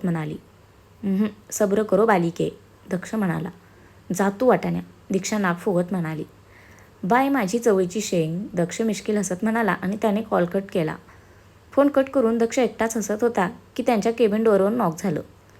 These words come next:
"येस," दक्षने स्वतःला सावरलं. कार्तिक आत डोकावला. "कार्तिक, ये ना," दक्ष हसून म्हणाला. तसा तो आत येऊन दक्षसमोर बसला. "दक्ष,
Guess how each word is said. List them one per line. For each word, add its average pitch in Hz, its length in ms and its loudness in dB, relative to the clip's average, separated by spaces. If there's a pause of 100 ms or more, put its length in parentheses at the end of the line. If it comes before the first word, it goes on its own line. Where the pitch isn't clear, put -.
(200)
"येस," 254 360 2 (240)
दक्षने 196 360 -2
स्वतःला 196 360 0
सावरलं. 165 440 0 (600)
कार्तिक 208 400 2
आत 196 180 6
डोकावला. 170 420 0 (460)
"कार्तिक, 226 500 0 (160)
ये 247 160 4
ना," 240 160 0 (280)
दक्ष 190 280 -2
हसून 202 280 0
म्हणाला. 180 340 0 (480)
तसा 240 120 0
तो 277 120 0
आत 226 240 4
येऊन 240 180 2
दक्षसमोर 226 460 0
बसला. 190 360 -2 (500)
"दक्ष, 202 260 -2